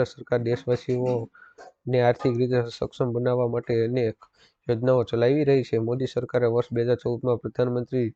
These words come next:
જનધન યોજના શરૂ કરી હતી. આ યોજના દેશવાસીઓને બેન્કિંગ સિસ્ટમ સાથે જોડવાના ઉદ્દેશ્ય સાથે તેમજ સસ્તી નાણાકીય સેવાઓ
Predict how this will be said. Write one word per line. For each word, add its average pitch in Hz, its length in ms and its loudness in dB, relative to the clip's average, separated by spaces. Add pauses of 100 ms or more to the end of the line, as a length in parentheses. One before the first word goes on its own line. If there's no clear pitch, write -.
(460)
જનધન 123 400 2 (120)
યોજના 123 420 0
શરૂ 120 260 -4
કરી 123 300 -2
હતી. 117 320 -2
આ 123 180 2
યોજના 123 420 0
દેશવાસીઓને 123 1200 -2
બેન્કિંગ 123 420 -2
સિસ્ટમ 123 320 -4
સાથે 120 280 -2
જોડવાના 120 560 0
ઉદ્દેશ્ય 120 440 -4
સાથે 120 340 0 (460)
તેમજ 127 180 -2
સસ્તી 120 580 -2 (760)
નાણાકીય 123 520 0
સેવાઓ 123 420 2